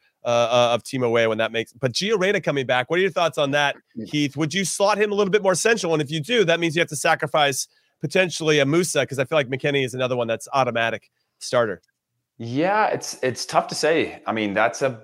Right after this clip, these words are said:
Speaker 2: good problem to have. Again, I've, I've yet to
Speaker 1: That's
Speaker 2: see
Speaker 1: right.
Speaker 2: Reyna play consistently with a striker that we want. We don't know what striker we want, right? We've seen Ferreira show flashes. We've seen Ricardo Pepi. We, I like when he's on the field. We've seen him play, uh, in the past with Zardes or, or whoever,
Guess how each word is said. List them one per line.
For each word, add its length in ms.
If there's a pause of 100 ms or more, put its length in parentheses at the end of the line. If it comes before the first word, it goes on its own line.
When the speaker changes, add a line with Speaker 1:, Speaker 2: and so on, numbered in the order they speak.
(120)
Speaker 2:
good 180
problem 320
to 60
have. 420
Again, 220
I've, 280
I've 220
yet 220
to 60
Speaker 1:
That's 100
Speaker 2:
see 80
Speaker 1:
right. 340
Speaker 2:
Reyna 580
play 140
consistently 640
with 380
a 100
striker 480
that 180
we 120
want. 200 (200)
We 100
don't 160
know 100
what 160
striker 300
we 120
want, 200
right? 220
We've 120
seen 220
Ferreira 400
show 160
flashes. 720
We've 100
seen 240
Ricardo 300
Pepi. 300
We, 160
I 80
like 240
when 80
he's 120
on 140
the 60
field. 340 (380)
We've 120
seen 220
him 160
play, 400 (240)
uh, 160
in 60
the 80
past 320
with 80
Zardes 600
or, 200
or 260
whoever, 480